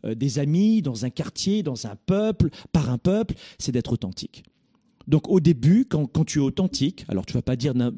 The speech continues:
tout ce qui te passe par la tête, on est d'accord, c'est stupide de faire ça. Après, tu fais du mal aux autres, ça sert à rien. Mais d'être le plus authentique possible, en tout cas, pour celles et ceux qui pourraient pas avoir de filtre sur ce que je dis, le, le fait d'être authentique, au début,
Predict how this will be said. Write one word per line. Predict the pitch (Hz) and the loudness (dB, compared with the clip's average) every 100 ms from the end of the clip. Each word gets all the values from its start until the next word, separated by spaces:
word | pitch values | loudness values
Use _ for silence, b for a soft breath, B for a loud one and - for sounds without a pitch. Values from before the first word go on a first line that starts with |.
| - | -2
tout | 156 | -2
ce | |
qui | - | -2
te | - | -6
passe | 127 - | -6 -4
par | 101 | -2
la | 123 | -2
tête, | - 147 135 | 0 0 0
on | 95 | -2
est | 92 | -2
d'accord, | 107 131 113 | 0 -2 -2
c'est | 95 | -6
stupide | - 123 139 110 | -4 -2 0 0
de | 98 | -2
faire | 90 | -6
ça. | - 82 _ b b b - | -8 -10 _ b b b -12
Après, | - 131 | -6 -6
tu | - | -4
fais | 107 | -2
du | 110 | 0
mal | 101 | 0
aux | 104 104 | 0 -2
autres, | - | -4
ça | |
sert | - 101 | -6 -4
à | 120 | 0
rien. | 143 110 B B - | 0 -2 B B -4
Mais | 139 139 | -2 0
d'être | 156 - | 0 0
le | 135 | -2
plus | - 180 | 0 2
authentique | 196 190 165 175 - | 2 0 -2 -2 0
possible, | 131 - 135 104 | 0 0 0 0
en | |
tout | - 107 | -2 -2
cas, | 156 - | 0 0
pour | - 90 | -2 -6
celles | 90 95 | -6 -6
et | |
ceux | 101 123 | -4 -4
qui | - | -4
pourraient | 92 92 - _ | -4 -6 -8 _
pas | 92 | -6
avoir | 95 95 | -4 -6
de | |
filtre | - 127 120 - | -6 -4 -6 -8
sur | - 85 | -14 -8
ce | |
que | 98 | -6
je | 110 | -2
dis, | 123 214 B B B B _ | 0 0 B B B B _
le, | - 143 139 139 | -4 0 0 0
le | 147 | 0
fait | 202 | 0
d'être | 165 - - | 0 -4 0
authentique, | 214 202 165 - 165 - - _ _ _ _ - | 2 2 -2 -4 -6 -8 -20 _ _ _ _ 0
au | 147 | 2
début, | 151 123 | 2 2